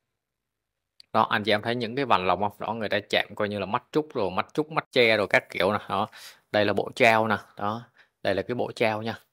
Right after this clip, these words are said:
Đó, lồng rất là đẹp anh chị em ạ. Đó, còn nguyên nha, còn nguyên zin luôn. Bợ cầu, bợ cổng còn nguyên luôn nè. Đó, bợ cầu nè. Đây bợ cầu nè. Đó.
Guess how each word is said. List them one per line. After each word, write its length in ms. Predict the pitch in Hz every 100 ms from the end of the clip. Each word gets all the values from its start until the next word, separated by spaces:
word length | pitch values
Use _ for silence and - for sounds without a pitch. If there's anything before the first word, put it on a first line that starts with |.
| _ _ _ _ _ _ _ _
Đó, 200 | 95 104 - _ -
lồng 200 | 95 95
rất 220 | 156 160
là 60 | 101
đẹp 140 | 92
anh 160 | 98 104
chị 100 | 101
em 100 | 104
ạ. 40 | - _ _ _ _ _ _ - - _ _ _ _ -
Đó, 120 | 101 - -
còn 240 | 104 98
nguyên 260 | 110 135 135
nha, 160 | 139 117
còn 220 | 110 98
nguyên 200 | 113 139
zin 220 | 139 139
luôn. 160 | 143 135 - _ _ -
Bợ 200 | 120 - -
cầu, 200 | 98 101
bợ 180 | 98 -
cổng 220 | 101 165
còn 180 | 135 117
nguyên 160 | 123
luôn 120 | 127 123
nè. 80 | 110 -
Đó, 240 | 95 113
bợ 140 | 117 107
cầu 220 | - 95 98
nè. 80 | 98 - - _ _ _ _ _ _ _ - - - _ _
Đây 160 | 107 104
bợ 140 | 95 95
cầu 220 | 101 95
nè. 80 | 98 - -
Đó. 260 | 92 107